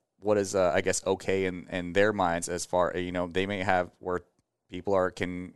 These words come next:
address things one-on-one. They may have where they need more influence from the top.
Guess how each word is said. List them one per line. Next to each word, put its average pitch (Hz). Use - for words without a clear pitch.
address 101
things 80
one-on-one. 82
They 95
may 104
have 98
where 95
they 87
need 92
more 90
influence 92
from 85
the 87
top. 95